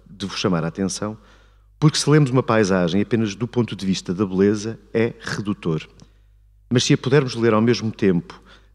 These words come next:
se pudermos ler ao mesmo tempo a beleza da paisagem, o aspecto económico da paisagem, o aspecto da geografia política da paisagem, tudo isso é a realidade da paisagem. Paisagem integrada, sem transformação, paisagem cultivada, et cetera.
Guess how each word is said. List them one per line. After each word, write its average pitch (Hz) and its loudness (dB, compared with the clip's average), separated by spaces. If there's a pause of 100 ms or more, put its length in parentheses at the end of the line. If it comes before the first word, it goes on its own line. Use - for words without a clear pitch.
(240)
se - -8
pudermos 135 2
ler 110 4
ao 110 4
mesmo 113 0
tempo 98 -2
a 117 0
beleza 110 2
da 107 0
paisagem, 80 -4
o 92 -2
aspecto - -4
económico 107 -2
da 110 -4
paisagem, 78 -4 (320)
o 107 0
aspecto - -2
da 107 -4
geografia 107 -2
política - -8
da 92 0
paisagem, 95 -2 (380)
tudo 139 0
isso - 0 (180)
é 101 -2
a 104 -8
realidade 98 -2
da 95 -4
paisagem. 73 -8 (720)
Paisagem 101 0
integrada, 101 -2
sem 113 -2
transformação, 95 -4 (380)
paisagem 95 -2
cultivada, 82 -8
et 87 -12
cetera. - -14